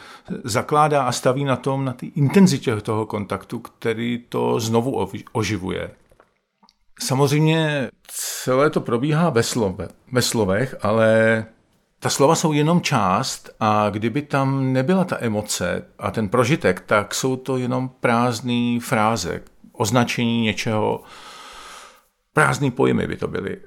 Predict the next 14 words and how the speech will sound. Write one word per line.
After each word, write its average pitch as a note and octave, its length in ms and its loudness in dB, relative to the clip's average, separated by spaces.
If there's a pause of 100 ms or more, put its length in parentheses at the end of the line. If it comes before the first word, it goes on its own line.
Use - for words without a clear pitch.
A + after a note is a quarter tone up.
(160)
Prázdný B2 380 2
to D3+ 100 0
není D3 220 2
tehdy, B2 400 0
když C3+ 180 -2
je - 60 -14
to C#3 100 -2
právě B2+ 600 0
vyplněný A#2 840 0
tou A#2+ 240 -2
emocí, B2+ 440 0
tím G2+ 180 -4
prožitkem, A2 760 0
tím G#2 320 -4